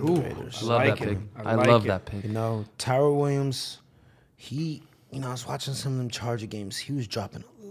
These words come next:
Speaker 1: lot of, you know, touchdown receptions. He really did. There was a couple games he dropped multiple.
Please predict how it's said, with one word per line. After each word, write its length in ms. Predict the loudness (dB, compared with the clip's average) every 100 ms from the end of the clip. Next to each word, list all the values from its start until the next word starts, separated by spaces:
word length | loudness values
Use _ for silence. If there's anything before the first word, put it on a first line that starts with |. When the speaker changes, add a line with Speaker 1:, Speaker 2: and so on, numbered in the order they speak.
| -16
Speaker 1:
lot 260 | -14 -12 -12
of, 120 | -14 -18 _ _ _ _ -20 -20 _ -4
you 80 |
know, 160 | -4 -4 -8
touchdown 720 | -6 2 2 2 0 0 0
receptions. 920 | 0 2 4 4 2 -2 -4 -6 -8 -12 _
He 160 | -4 -2
really 260 | 0 0
did. 320 | 0 0 0
There 80 | 2
was 100 | 2
a 60 | 4
couple 200 | 2 2
games 220 | -2 0
he 80 | 2
dropped 260 | 2 2
multiple. 600 | 2 2 2 0 0 -2